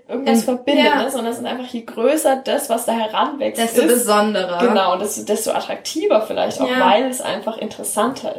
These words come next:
Speaker 1: ist.
Speaker 2: Mhm.
Speaker 1: Und, äh, je älter man dann wurde, desto mehr Realität ist da irgendwie auch eingezogen. Und das hat sich nicht unbedingt bestätigt, dass man, glaub ich, dabei geblieben ist, große Brüste immer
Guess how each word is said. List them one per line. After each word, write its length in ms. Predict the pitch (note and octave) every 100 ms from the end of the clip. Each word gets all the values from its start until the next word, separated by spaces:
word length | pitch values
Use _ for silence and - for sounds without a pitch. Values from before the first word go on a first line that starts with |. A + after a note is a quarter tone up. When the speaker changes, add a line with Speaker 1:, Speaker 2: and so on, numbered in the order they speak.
| -
Speaker 1:
ist. 100 | A#3
Speaker 2:
Mhm. 540 | A#3 A3+ A3 A3+ B3
Speaker 1:
Und, 400 | - A3 A3 A3
äh, 100 | -
je 120 | G#3+ G#3+
älter 340 | - C#4+ D4
man 340 | A#3 G#3 A3 -
dann 340 | G#3+ G#3+ G#3+ G#3+ -
wurde, 600 | A#3 C4+ D4+ A3+ A3 B3+ -
desto 580 | - - A#3 A3 - - _ _ _ _ _ _
mehr 920 | - A#3 G#3 G#3 G#3+ A#3 A#3 - - - _ _ - -
Realität 800 | A#3+ A#3 A3 A3 - - A#3 A#3+
ist 160 | -
da 60 | G3+
irgendwie 200 | G#3+ A3+
auch 160 | - -
eingezogen. 1000 | - B3+ C#4+ - G#3 G3+ G3 A#3+ C4+ - - -
Und 200 | A#3 A3+
das 120 | B3
hat 160 | C4+ C4+
sich 120 | -
nicht 200 | B3+ -
unbedingt 480 | C#4 C4+ B3 A#3+ A#3+
bestätigt, 600 | A#3+ - A#3 B3+ A#3+ A#3
dass 180 | G3+ G#3+
man, 300 | A3 G#3+ A3
glaub 280 | G#3 G#3
ich, 100 | A#3
dabei 240 | - G#3+ G#3
geblieben 480 | A3 - A#3 C4 A#3
ist, 180 | G3
große 440 | - D3+ G#3 A3+ G#3+
Brüste 320 | - G3+ -
immer 200 | G#3 G3+